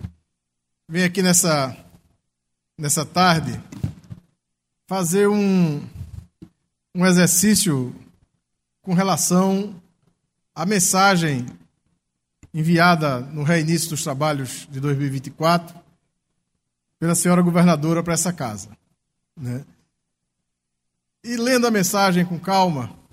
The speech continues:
apesar de toda a polêmica que, que foi criada, lendo a mensagem com calma, na verdade a gente percebe e confirma uma total desconexão entre o que tá escrito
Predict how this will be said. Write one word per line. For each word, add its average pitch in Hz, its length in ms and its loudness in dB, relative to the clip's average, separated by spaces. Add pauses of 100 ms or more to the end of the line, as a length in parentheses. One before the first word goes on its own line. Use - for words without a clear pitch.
(280)
apesar 156 260 -4
de 160 100 -4
toda 180 160 -2
a 175 40 2
polêmica 156 580 -2
que, 139 280 -6 (540)
que - 80 -14
foi 165 180 -2
criada, 147 540 0 (1120)
lendo 214 160 0
a - 20 2
mensagem 196 440 2
com 180 120 -6
calma, 180 560 0 (640)
na 185 120 -2
verdade 226 440 2
a 226 40 6
gente 220 240 -4
percebe 208 760 0 (340)
e 202 80 -2
confirma 208 760 2 (800)
uma 220 180 -2
total 233 880 0 (360)
desconexão 202 840 -2 (460)
entre 185 640 0 (240)
o - 60 -20
que - 100 -12
tá 190 140 0
escrito 185 640 -4